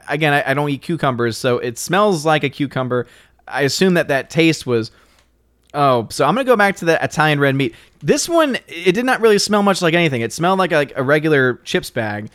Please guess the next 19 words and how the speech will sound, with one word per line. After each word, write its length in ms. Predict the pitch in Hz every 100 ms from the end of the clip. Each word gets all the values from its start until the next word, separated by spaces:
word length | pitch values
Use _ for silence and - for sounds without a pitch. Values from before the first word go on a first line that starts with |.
| - - -
and 100 | 143
then 80 | 151
it 140 | -
tastes 400 | - 175 165 -
just 220 | - 151 151
like 180 | 139
red 180 | 135 127
meat, 240 | 123 123 - - _ - - - -
um, 560 | 110 107 107 107 110 - - -
sauce. 580 | - 170 123 78 - - -
So 120 | 123
I'm 60 | 160
gonna 80 |
go 100 | 196
back 200 | 170 160
to 80 | 143
this 260 | 139 127 -
to, 220 | 120 107 _ _ _ _ _ _ - - _ _ _ _ _ - _ _ _ _ _ _ _ _ _ _ _ _ _ _ _ _ _ _ -
okay. 220 | 127 107